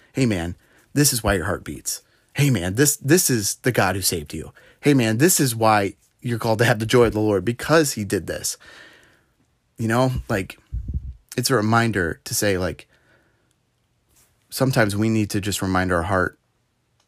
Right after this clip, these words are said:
who saved us, remind our soul of who saved us.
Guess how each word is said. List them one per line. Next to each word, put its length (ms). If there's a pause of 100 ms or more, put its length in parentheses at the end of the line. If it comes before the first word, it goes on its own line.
(600)
who 160
saved 280
us, 300 (680)
remind 280
our 80
soul 360
of 120
who 140
saved 280
us. 280